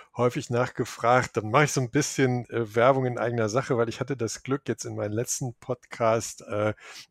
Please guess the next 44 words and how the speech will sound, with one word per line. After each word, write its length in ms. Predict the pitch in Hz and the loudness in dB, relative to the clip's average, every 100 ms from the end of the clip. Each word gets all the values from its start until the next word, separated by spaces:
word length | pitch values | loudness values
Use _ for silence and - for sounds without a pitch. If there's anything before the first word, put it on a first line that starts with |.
| _ | _
einmal 300 | - 110 113 | -6 -4 -2
mit, 460 | 104 104 - - - - | -2 -4 -8 -14 -10 -10
ähm, 180 | 101 95 | -8 -10
dem 220 | 95 92 | -12 -10
Wortbildverlag, 720 | 95 - 147 - 127 110 110 - | -10 -4 -4 0 0 0 -2 -6
dem 80 | |
Geschäftsführer 500 | 113 113 - - 110 | -10 -10 -10 -8 -6
zu 140 | 104 110 | -6 -8
sprechen, 480 | - 104 104 104 98 | -8 -8 -8 -8 -10
mit 160 | 92 | -10
der 80 | 95 | -14
Firma 280 | - 104 92 | -12 -12 -10
Cewe, 380 | - 131 131 123 | -4 -4 -2 -4
die 80 | 104 | -6
diese 160 | 95 98 | -14 -14
Fotobücher 580 | - 120 113 110 104 | -16 -12 -12 -10 -8
machen. 380 | 101 98 - 107 - - - - - | -8 -8 -10 -12 -12 -18 -18 -18 -4
Ähm, 220 | 117 117 | -2 -2
und 140 | 117 | -2
das 100 | 123 | 0
sind 160 | 165 143 | 0 -2
für 140 | 135 | 0
mich 200 | 147 - | 0 0
immer 140 | 139 131 | 0 2
so 100 | 123 | 0
Unternehmen, 560 | 120 123 127 127 127 | 0 2 4 2 0
und 140 | 104 107 | -2 -4
das 160 | 107 | -2
waren 120 | 120 | -2
super 180 | 120 123 | -2 -2
interessante 360 | 120 113 123 117 | -4 -4 -6 -6
Gespräche, 460 | 113 - 120 117 | -8 -6 -4 -4
wo 80 | 110 | -6
ich 120 | 110 | -6
hinschaue, 640 | - 120 - 113 113 113 113 - - - - | -6 -8 -6 2 4 4 2 -6 -18 -18 -12
die 100 | 101 | -2
wirklich 260 | 131 139 131 | -2 0 -2
aus 160 | 117 | 0
einer 120 | 120 | 0
sehr 200 | 107 120 | 2 0
tradierten 600 | - - 92 131 160 139 | 0 -4 0 2 2 0
Branche 400 | 123 107 120 - | -2 -2 -2 -4
Print, 420 | 107 - 120 131 127 | -8 -6 -4 -4 -8
Foto 420 | - 127 - | -8 -8 -6